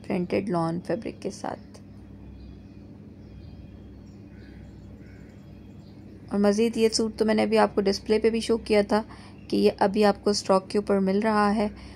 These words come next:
और casual articles भी जी काफ़ी जल्दी out of stock की तरफ जाते हैं, specially three piece, क्योंकि लोग इसलिए three piece लेना पसंद करते हैं क्योंकि जान छूट जाती है एक ही दफ़ा में। जैसे आपने लिया, iron किया और उसको पहन लिया,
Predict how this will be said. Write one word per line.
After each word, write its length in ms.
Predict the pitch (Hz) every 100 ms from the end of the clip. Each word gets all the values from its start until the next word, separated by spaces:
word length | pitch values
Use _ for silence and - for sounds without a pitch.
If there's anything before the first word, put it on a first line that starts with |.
| - -
और 80 |
casual 420 | 208 220 214 247 247
articles 420 | 233 233 226 220
भी 120 | 240
जी 100 | 233 233
काफ़ी 360 | 214 202 226
जल्दी 280 | 214 208 208
out 220 | 202 202
of 120 | 202 220
stock 300 | - 196 202
की 80 | 208
तरफ 200 | 202 196
जाते 300 | 196 190 220
हैं, 60 |
specially 460 | 214 - 202 - 208 202
three 180 | - 202
piece, 340 | 202 220 226 - - - - -
क्योंकि 260 | 208 240
लोग 280 | 226 214 214
इसलिए 280 | 220 - 240
three 180 | 240 220
piece 260 | 226 214
लेना 180 | 214 208
पसंद 340 | 214 214 202 202
करते 240 | 202 208
हैं 80 | 208
क्योंकि 200 | 208 202
जान 280 | 196 190 196
छूट 240 | - 208
जाती 360 | - - - 196
है 60 |
एक 140 | 196 -
ही 60 |
दफ़ा 280 | 196 196 202
में। 140 | 190 240 - - - - -
जैसे 240 | 202 202
आपने 240 | 196 214 202
लिया, 260 | 190 202
iron 280 | 196 190 202
किया 200 | 202 214 -
और 360 | - 190 - 208
उसको 280 | - - 208
पहन 300 | 208 190 175
लिया, 240 | 170 -